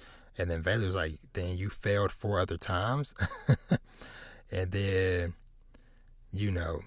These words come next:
so, uh, so yeah, so he's, you know, to me like, like, like, "You gotta be jacked like me if you stand a chance, da, da, da, da."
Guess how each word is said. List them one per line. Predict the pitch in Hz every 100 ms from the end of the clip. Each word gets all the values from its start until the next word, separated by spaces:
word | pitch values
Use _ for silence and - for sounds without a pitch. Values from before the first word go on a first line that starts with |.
| -
so, | - 95 85 82
uh, | 85 82 80
so | 80 -
yeah, | 110 87
so | 95
he's, | 85 127 117 -
you |
know, | 95
to | -
me | 92
like, | 85
like, | 80 80
like, | 85 78
"You | -
gotta | 107 90
be | 90
jacked | - 98 98 -
like | 87
me | 95 98 98
if | 85
you | 98 95
stand | - 95
a |
chance, | 90 - 92
da, | - 90
da, | 80
da, | 82
da." | 127 170 110